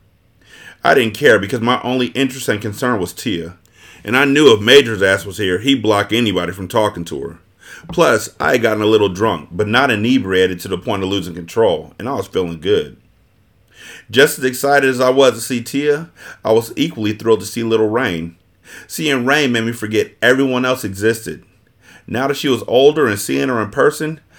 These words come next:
I was convinced that she was mine. Tia only used to think she looked like Major because she wasn't seeing the me in Rain. For Tia's sake,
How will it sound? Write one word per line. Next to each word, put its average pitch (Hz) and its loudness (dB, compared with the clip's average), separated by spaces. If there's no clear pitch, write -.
I 185 -4
was 143 2
convinced 107 -2
that - -12
she 104 -6
was 92 -2
mine. 80 -8
Tia 185 2
only 127 2
used 135 0
to 107 -4
think 104 -4
she 107 -10
looked 98 -4
like 92 -2
Major 90 0
because 95 -6
she - -8
wasn't 113 0
seeing 104 -6
the 95 -4
me 113 0
in 92 -6
Rain. 87 -4
For 107 0
Tia's 123 -2
sake, 90 0